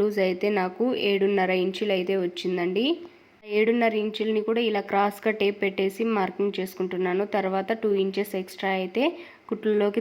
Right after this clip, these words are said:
తీసుకుంటున్నానండి. తర్వాత ఆర్మ్ లూజ్ మనకి ఎంతైతే వచ్చిందో అక్కడికి ఈ విధంగా సగానికి టేప్ హోల్డ్ చేసి ఇక్కడ కూడా ఒక చిన్న మార్కింగ్ చేసుకునేసి హ్యాండ్ షేప్ అయితే ఇప్పుడు మార్కింగ్ చేసుకుంటున్నానండి. ఇలా వచ్చిందన్నమాట హ్యాండ్ షేపు.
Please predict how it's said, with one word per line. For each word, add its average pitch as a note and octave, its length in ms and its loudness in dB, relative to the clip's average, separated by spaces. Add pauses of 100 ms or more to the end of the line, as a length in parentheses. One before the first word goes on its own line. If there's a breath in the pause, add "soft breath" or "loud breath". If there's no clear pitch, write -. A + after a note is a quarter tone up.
తీసుకుంటున్నానండి. F#3 920 0 (140)
తర్వాత G3+ 300 2 (100)
ఆర్మ్ G3 220 2
లూజ్ A3 240 2
మనకి F#3+ 260 0
ఎంతైతే F#3 400 -2
వచ్చిందో F#3 420 -2 (600 loud breath)
అక్కడికి G3+ 360 0
ఈ G3 80 0
విధంగా G3+ 360 2
సగానికి G3 440 0
టేప్ G3 280 0
హోల్డ్ F#3+ 240 0
చేసి F#3+ 280 -4
ఇక్కడ G3 240 -4
కూడా G3+ 160 0
ఒక G3 160 -4
చిన్న F#3+ 160 0 (140)
మార్కింగ్ F#3 400 0
చేసుకునేసి F3+ 580 -2 (1120 loud breath)
హ్యాండ్ A3 260 2 (100)
షేప్ G3+ 320 0
అయితే G3 240 2
ఇప్పుడు G3 280 -2
మార్కింగ్ F#3+ 400 0
చేసుకుంటున్నానండి. F3+ 880 0 (300)
ఇలా G3 220 2
వచ్చిందన్నమాట F3+ 760 0 (160)
హ్యాండ్ F3+ 320 0 (120)
షేపు. F3 300 -4